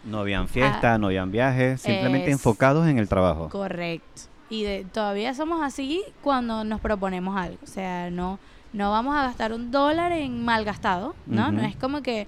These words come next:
Speaker 2: ok, si me, si me, si quiero salir a comer, me merezco una salidita, una cosa, sí, claro, pero nada de un dólar malgastado porque hay una meta. Estamos
Speaker 1: Ujú.
Speaker 2: propo-, estamos una meta que, que hay que cumplir. Se necesitan tanto para esta meta y lo vamos a lograr.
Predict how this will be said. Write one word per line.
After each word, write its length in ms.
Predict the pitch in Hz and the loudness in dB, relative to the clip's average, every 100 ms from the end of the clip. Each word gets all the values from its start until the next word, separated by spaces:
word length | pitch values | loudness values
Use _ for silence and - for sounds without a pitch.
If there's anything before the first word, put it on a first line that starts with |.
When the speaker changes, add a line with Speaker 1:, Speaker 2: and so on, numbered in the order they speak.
| - - - | -10 -18 -12
Speaker 2:
ok, 200 | 208 226 214 | -10 -8 -10
si 100 | 208 | -10
me, 220 | 202 202 | -10 -10
si 120 | 196 | -10
me, 200 | 202 196 208 | -10 -10 -12
si 120 | - | -14
quiero 220 | 202 180 | -10 -10
salir 240 | 180 196 185 | -8 -8 -8
a 80 | 185 | -8
comer, 500 | 190 233 311 269 220 | -6 -4 -2 -4 -8
me 260 | 208 196 190 | -12 -10 -8
merezco 420 | 185 185 190 - | -8 -10 -10 -10
una 140 | 214 202 | -8 -8
salidita, 760 | 220 196 214 320 330 269 214 | -10 -8 -2 0 2 0 -4
una 180 | 208 220 | -8 -6
cosa, 380 | 285 285 285 320 | -4 -2 -2 -4
sí, 120 | 247 | -4
claro, 440 | 208 208 190 262 - - - - | -2 0 0 -2 -4 -12 -12 -4
pero 240 | 226 220 | -2 -2
nada 340 | 214 214 254 | -2 0 0
de 100 | 294 | 0
un 60 | 254 | -2
dólar 240 | 240 247 | -2 -4
malgastado 560 | 262 269 233 190 226 240 | -4 -4 -6 -4 -2 -2
porque 260 | 262 262 220 | -2 -4 -6
hay 120 | 202 | -6
una 160 | 196 | -6
meta. 300 | 196 180 - - - - | -6 -6 -8 -18 -20 -18
Estamos 400 | - 190 202 220 | -12 -10 -8 -6
Speaker 1:
Ujú. 120 | 202 | -4
Speaker 2:
propo-, 260 | 208 202 | -2 -2
estamos 340 | 220 208 196 202 | -4 -6 -6 -6
una 160 | 208 | -8
meta 300 | 220 220 240 | -8 -8 -8
que, 320 | 247 254 220 - - - - | -6 -6 -6 -8 -16 -20 -4
que 120 | 214 | -2
hay 140 | 190 | -2
que 140 | 190 202 | -4 -8
cumplir. 420 | 208 196 185 175 | -8 -6 -6 -6
Se 140 | 202 | -10
necesitan 560 | 196 196 196 196 214 220 | -12 -12 -14 -8 -8 -4
tanto 320 | 233 226 254 | -4 -2 -4
para 180 | 247 220 | -4 -4
esta 160 | 220 | -6
meta 380 | 233 269 302 370 | -6 -4 -2 -2
y 120 | 311 | -2
lo 140 | 233 220 | 0 0
vamos 260 | 190 196 | 0 -2
a 40 | 202 | -2
lograr. 320 | 185 175 190 | -4 -6 -12